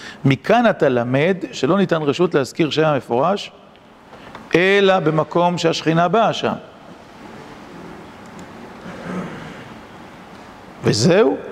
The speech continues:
בית הבחירה. שם ניתן רשות לכהנים להזכיר שם המפורש בנשיאת כפיים לברך את העם. אז רש"י דורש תחילתו על פי סופו, סופו ששכינה שורה בבית הבחירה, ורק שם יש רשות להזכיר את השם. משנה במסכת סוטה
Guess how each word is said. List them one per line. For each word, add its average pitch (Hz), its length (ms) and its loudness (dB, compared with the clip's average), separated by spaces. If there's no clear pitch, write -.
בית 139 260 2
הבחירה. - 420 -2
שם - 160 0
ניתן 101 200 0
רשות 135 340 0
לכהנים 170 480 4
להזכיר 160 360 2
שם 165 160 2
המפורש 175 540 0
בנשיאת 160 360 2
כפיים 185 380 0
לברך 131 340 0
את - 120 -2
העם. - 180 -2
אז - 140 0
רש"י 160 240 2
דורש 165 520 2
תחילתו 156 440 4
על 190 60 2
פי 196 160 2
סופו, - 420 -2
סופו 139 560 0
ששכינה 151 460 2
שורה 156 240 2
בבית 151 260 2
הבחירה, 180 460 2
ורק 156 260 4
שם 165 240 2
יש 143 100 -2
רשות 151 240 2
להזכיר 151 340 2
את 151 80 0
השם. 196 280 0
משנה 135 240 2
במסכת - 420 -2
סוטה 190 320 2